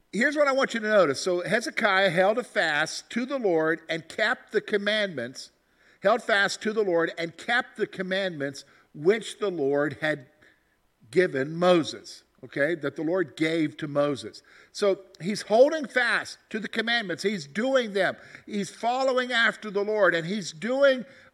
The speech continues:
all of the commandments that the Lord had given. He's basically carrying out the law. And because of that, notice what the Lord does. The Lord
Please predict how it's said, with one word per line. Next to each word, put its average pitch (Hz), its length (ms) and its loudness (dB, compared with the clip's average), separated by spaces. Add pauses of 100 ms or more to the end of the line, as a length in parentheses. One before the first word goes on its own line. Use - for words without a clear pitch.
all 269 400 4
of 240 100 2
the 208 60 0
commandments 220 640 -4
that 175 500 -2
the 175 120 0
Lord 208 320 0
had 170 240 0
given. 175 300 0
He's 165 160 -6
basically 175 520 -4
carrying 147 460 -4
out 127 180 -8
the 127 80 -6
law. 117 320 -6 (1800)
And 160 120 -4
because 262 420 2
of 196 140 -8
that, 151 340 2
notice 202 320 2
what 185 140 0
the 180 80 -2
Lord 170 320 0
does. 131 380 0
The 143 160 -2
Lord 220 640 4